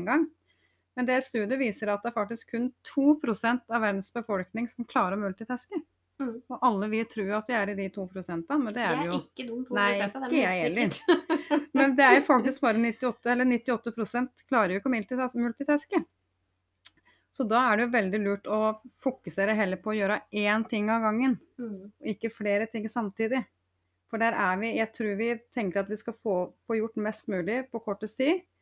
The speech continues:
Speaker 1: og da tar vi heller og gjør tre, fire ting, tre, fire ting samtidig.
Speaker 2: Jeg tror nok vi er, altså jeg tror, vi tror er flinke til å multitaske enn
Speaker 1: Ja.
Speaker 2: det vi er.
Speaker 1: Ja.
Speaker 2: Eh, for jeg ser det med meg selv også. Hvis jeg driver med noen ting hjemme, liksom, så gjør jeg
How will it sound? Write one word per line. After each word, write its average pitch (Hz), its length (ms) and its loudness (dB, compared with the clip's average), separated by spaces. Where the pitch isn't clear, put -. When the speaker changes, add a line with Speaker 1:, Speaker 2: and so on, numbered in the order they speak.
Speaker 1:
og 226 60 -4
da 226 80 0
tar 220 240 0
vi 208 80 -2
heller 202 260 -2
og 208 60 -4
gjør 208 200 -4
tre, 202 160 0
fire 190 260 -4
ting, 196 280 -4
tre, 202 200 0
fire 196 220 -2
ting 190 160 -6
samtidig. 165 500 -6
Speaker 2:
Jeg 233 140 -4
tror 220 120 -10
nok 220 160 -10
vi 269 100 -6
er, 220 420 -6
altså 226 180 -10
jeg 233 120 -8
tror, 214 360 -12
vi 202 180 -10
tror 220 180 -8
er 214 80 -12
flinke 190 460 -12
til 202 160 -12
å 202 80 -8
multitaske 196 600 -12
enn 202 100 -4
Speaker 1:
Ja. 202 160 -2
Speaker 2:
det 185 200 -12
vi 202 140 -10
er. 226 240 -8
Speaker 1:
Ja. 196 180 -4
Speaker 2:
Eh, 220 160 -6
for 233 100 -4
jeg 233 80 -10
ser 208 160 -6
det 202 100 -6
med 196 120 -8
meg 208 100 -8
selv 202 220 -10
også. 269 100 -4
Hvis 285 140 -2
jeg 214 180 -4
driver 190 200 -8
med 202 100 -6
noen 202 180 -6
ting 202 160 -8
hjemme, 185 340 -8
liksom, 196 300 -10
så 262 80 -6
gjør 196 240 -4
jeg 208 120 -4